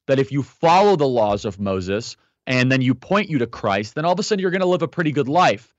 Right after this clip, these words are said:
Not only that, you'll be able to replicate yourself and replicate the country. You forsake that,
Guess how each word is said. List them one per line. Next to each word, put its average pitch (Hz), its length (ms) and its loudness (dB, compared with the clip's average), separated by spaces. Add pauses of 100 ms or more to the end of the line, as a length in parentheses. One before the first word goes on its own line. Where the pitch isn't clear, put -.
(200)
Not 165 100 0
only 170 160 0
that, 156 180 2
you'll 143 120 0
be 147 160 0
able 143 160 0
to 127 160 -10
replicate 156 580 -2
yourself 127 460 -2
and 120 120 -6
replicate 127 520 -4
the 110 80 -12
country. 139 500 -8 (300)
You 143 120 -4
forsake 196 600 0
that, 117 300 2